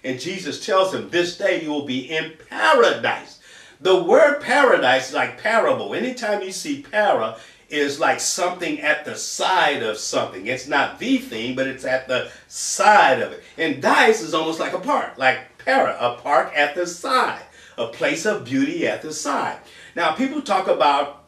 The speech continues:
you know, the different heavens. Paul was caught up to the third heaven. Remember that? And so people say, "Well, what are the first and the second and the third?" Well, I believe that the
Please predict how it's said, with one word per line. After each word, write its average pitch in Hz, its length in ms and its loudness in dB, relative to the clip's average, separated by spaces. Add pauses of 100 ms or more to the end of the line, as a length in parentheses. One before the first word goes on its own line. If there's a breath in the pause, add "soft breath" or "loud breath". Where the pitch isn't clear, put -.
(140)
you 160 140 -8
know, 147 160 2
the 131 100 -2
different 147 300 -4
heavens. - 380 -4
Paul 151 680 2 (140 loud breath)
was 123 200 -6
caught 139 260 0
up 135 140 0
to 139 80 -12
the 117 100 -12
third 147 440 0
heaven. 120 260 0
Remember 117 340 -2
that? 151 360 2 (440 loud breath)
And 135 120 -2
so 147 120 -2
people 196 200 -2
say, 180 120 0
"Well, 160 160 4
what 269 140 6
are 240 80 2
the 208 360 0
first 233 380 0
and 208 80 -6
the 214 100 0
second 233 400 -2
and 233 100 -2
the 226 100 -6
third?" 180 380 4
Well, 110 300 0 (200 loud breath)
I - 160 0
believe 196 360 -4
that - 200 4
the 107 280 2